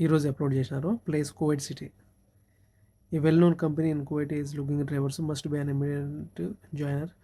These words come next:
should be visa eighteen, early holder. Uh, company will provide accommodation and food. Interested candidates please contact on below WhatsApp number. ఈ WhatsApp నెంబర్ అయితే పెట్టినారు వీళ్ళు, వాళ్ళే ఫుడ్ ప్రొవైడ్ చేస్తారంట, అకామిడేషన్ వాళ్ళే ఇస్తారంట. ఎయిటీన్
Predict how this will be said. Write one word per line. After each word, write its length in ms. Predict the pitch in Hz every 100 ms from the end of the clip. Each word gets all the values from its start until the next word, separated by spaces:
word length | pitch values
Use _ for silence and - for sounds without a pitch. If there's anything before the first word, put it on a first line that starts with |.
| - -
should 180 | - 147
be 60 | 147 147
visa 240 | 143 151 170 151
eighteen, 240 | 139 165 190 147
early 180 | 147 143
holder. 280 | 143 139 196 - - - _ _ -
Uh, 160 | 156 147 160
company 260 | 151 160
will 160 | 156 147 -
provide 260 | 147 147 147
accommodation 480 | 139 143 143 143 165 151
and 80 | 135
food. 220 | 156 143
Interested 540 | 151 143 143 143 - 151 165
candidates 360 | 143 139 151 - _ - _
please 260 | 160 156 156 -
contact 480 | - 139 139 143 139 156 165 175 - 156
on 120 | 147
below 200 | 143 151 196 160
WhatsApp 320 | 143 139 151 147
number. 200 | 135 147 - - - - 160
ఈ 60 | 147
WhatsApp 320 | 151 165 180 165
నెంబర్ 180 | 147
అయితే 140 | 143 135
పెట్టినారు 300 | 135 139 135
వీళ్ళు, 240 | 135 147 240 - - - _ 151
వాళ్ళే 260 | 156 170
ఫుడ్ 240 | 170 156 151
ప్రొవైడ్ 300 | 156 147 139
చేస్తారంట, 480 | 139 127 139 127 131
అకామిడేషన్ 640 | 202 151 135 151 151 147
వాళ్ళే 260 | 139 135 135
ఇస్తారంట. 440 | 127 127 127 120 180 233 - - - -
ఎయిటీన్ 320 | 160 156 156